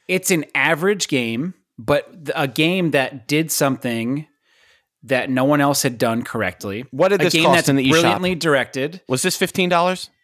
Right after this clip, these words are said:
Speaker 1: I think so. I think we actually kind of hit it on a,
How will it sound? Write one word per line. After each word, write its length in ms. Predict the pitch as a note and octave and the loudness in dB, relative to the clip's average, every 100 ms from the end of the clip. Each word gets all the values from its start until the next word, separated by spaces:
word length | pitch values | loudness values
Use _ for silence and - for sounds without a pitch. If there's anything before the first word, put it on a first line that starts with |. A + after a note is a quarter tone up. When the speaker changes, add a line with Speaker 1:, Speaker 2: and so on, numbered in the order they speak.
| _ _ _ _ _ _ _ _ - | _ _ _ _ _ _ _ _ -4
Speaker 1:
I 100 | E3+ | -4
think 340 | - B3+ C4 | -2 0 0
so. 320 | - C3+ A2+ | 0 0 2
I 80 | B2 | 0
think 260 | D3+ G3 C#4 | 0 -2 -2
we 180 | E3 F3+ | 0 2
actually 380 | F3 E3 - D#3 | 2 0 -4 -2
kind 200 | D3+ C#3+ | -2 -2
of 80 | B2 | -4
hit 200 | D3+ D3+ | -2 0
it 280 | C3 - _ | 0 -4 _
on 220 | D#3 C3+ | -2 -2
a, 380 | C3 B2+ A#2+ A#2+ | -2 -2 -4 -6